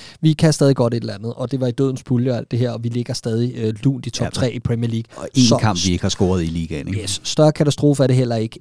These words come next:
Speaker 1: Øh, men i forhold til, at når jeg siger, alle alarmklokker ringer, så er det jo det her med de ting, vi italesætter. Det er det her med en, en aldrende midtbane, hvor der mangler fart og energi.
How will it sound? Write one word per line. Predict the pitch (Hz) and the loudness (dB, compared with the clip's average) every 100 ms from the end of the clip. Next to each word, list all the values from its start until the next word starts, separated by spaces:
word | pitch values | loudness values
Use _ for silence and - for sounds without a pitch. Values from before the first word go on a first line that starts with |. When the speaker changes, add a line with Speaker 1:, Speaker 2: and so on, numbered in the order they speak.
| 139 | 0
Speaker 1:
Øh, | 123 117 - | 2 0 -4
men | 151 151 147 - | 0 2 2 -2
i | |
forhold | 135 143 156 151 | -2 2 4 4
til, | - 147 139 | 0 -2 -2
at | 147 - | -6 -4
når | 135 | 0
jeg | 127 | 2
siger, | 160 | 0
alle | 139 143 | 0 0
alarmklokker | 139 113 151 139 117 | 0 -2 -2 -2 -2
ringer, | 110 120 | -4 -4
så | 131 139 | -2 0
er | |
det | 139 | 0
jo | 131 | 2
det | |
her | 139 | 0
med | 139 | 0
de | - 147 | -4 -8
ting, | - 147 | -6 -4
vi | 139 | -4
italesætter. | 127 - 123 127 143 120 113 | -6 -4 -2 -2 -2 -4 -6
Det | 120 | -8
er | 123 | -4
det | 135 | 0
her | 135 | 2
med | 135 | 2
en, | 117 127 | -2 -4
en | 127 123 | -8 -4
aldrende | 127 139 139 | 0 2 2
midtbane, | 123 123 131 117 | 2 0 -2 -4
hvor | 113 113 | -2 -4
der | 120 | -4
mangler | 110 107 | -6 -8
fart | 107 - 143 131 | -10 -2 -2 0
og | 143 | -2
energi. | 127 120 135 120 | -2 -4 -6 -8